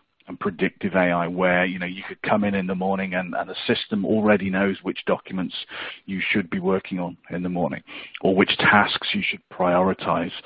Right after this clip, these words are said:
you know, which emails you should look at first because it's done some sentiment analysis on them, and, and actually, you know, these are the ones that, that you need to focus on first. So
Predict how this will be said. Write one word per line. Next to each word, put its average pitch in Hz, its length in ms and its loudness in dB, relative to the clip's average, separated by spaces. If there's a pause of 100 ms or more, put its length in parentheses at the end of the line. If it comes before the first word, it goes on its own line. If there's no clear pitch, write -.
(460)
you 101 40 0
know, 92 140 2
which 98 320 0
emails 110 420 8
you 104 160 -2
should 98 140 -2
look 98 160 -2
at - 220 -4
first 98 240 0
because 95 240 -6
it's 82 140 -10
done 98 220 -4
some 92 120 -8
sentiment 92 500 -2
analysis 92 560 2
on 92 160 0
them, 90 140 0
and, 90 120 0
and 87 160 2
actually, 90 280 -2
you 90 100 -2
know, 90 220 -2
these 98 180 0
are 90 40 -4
the 90 100 0
ones 87 240 -2 (100)
that, 92 160 4 (100)
that 80 120 0
you 90 100 -2
need 92 140 -4
to - 60 -10 (100)
focus 87 320 0
on 80 180 -2
first. - 240 2
So 87 100 6